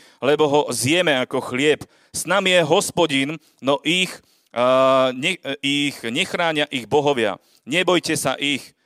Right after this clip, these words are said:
Celá pospolitosť kričala, aby oboch ukameňovali. V tom sa však pri stáne stretávania všetkým Izraelitom ukázala Hospodinová sláva. Amen.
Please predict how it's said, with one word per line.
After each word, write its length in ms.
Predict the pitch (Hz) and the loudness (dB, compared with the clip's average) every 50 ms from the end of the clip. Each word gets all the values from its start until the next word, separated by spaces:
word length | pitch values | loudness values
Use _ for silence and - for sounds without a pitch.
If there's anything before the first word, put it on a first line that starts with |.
| _ _ _ | _ _ _
Celá 300 | _ - 151 160 160 147 | _ -2 0 2 2 2
pospolitosť 680 | - - 180 170 - - 175 170 160 - - 151 - - | 2 0 -2 -2 -2 -2 -4 -4 -2 -2 -2 -2 -2 -4
kričala, 500 | - - 156 160 - - 156 156 151 151 139 | -6 -6 -4 -2 0 0 2 2 2 0 0
aby 240 | - 127 123 131 131 | 0 -2 -2 -2 -2
oboch 400 | - 170 170 156 160 156 - - - | 0 0 2 2 2 0 0 -4 -8
ukameňovali. 680 | 170 147 - 156 143 135 123 117 110 104 98 92 87 - | -10 -6 -6 -4 -4 -2 -2 -2 -2 -2 -2 -4 -6 -12
V 300 | - _ _ _ _ _ | -20 _ _ _ _ _
tom 160 | - 160 160 | -2 -2 0
sa 160 | 143 - 160 | 0 0 -2
však 240 | - - 156 151 - | 0 0 -2 -2 -2
pri 160 | - 143 139 | -4 -4 -4
stáne 400 | 135 - - 156 156 156 156 151 | -4 -2 -2 -2 0 0 0 -2
stretávania 640 | 147 143 - - 143 139 - 147 143 139 131 131 131 | -4 -4 -2 -4 -4 -2 0 0 0 0 0 -2 -2
všetkým 480 | 123 - - 139 147 - - 135 131 - | -4 -4 -4 -6 -6 -4 -6 -10 -8 -6
Izraelitom 560 | 139 139 120 143 139 135 131 127 - 127 123 - - | -6 -6 -2 -2 -2 -2 -2 -2 -2 -4 -4 -4 -8
ukázala 640 | 151 - - 139 139 135 120 127 127 127 123 - - _ _ _ | -8 -4 -2 -2 -2 0 0 0 0 0 -2 -2 -6 _ _ _
Hospodinová 800 | _ 120 143 139 - - 143 139 135 127 123 120 120 113 107 - _ _ _ | _ 0 0 0 0 -2 -2 -2 0 -2 0 0 0 0 0 -4 _ _ _
sláva. 640 | - - - 127 123 123 120 117 117 117 110 104 - _ _ _ | -16 -12 -4 0 0 2 2 2 2 0 0 -2 -4 _ _ _
Amen. 500 | - 127 127 127 127 123 117 107 98 | -2 0 0 2 0 -2 -2 -4 -8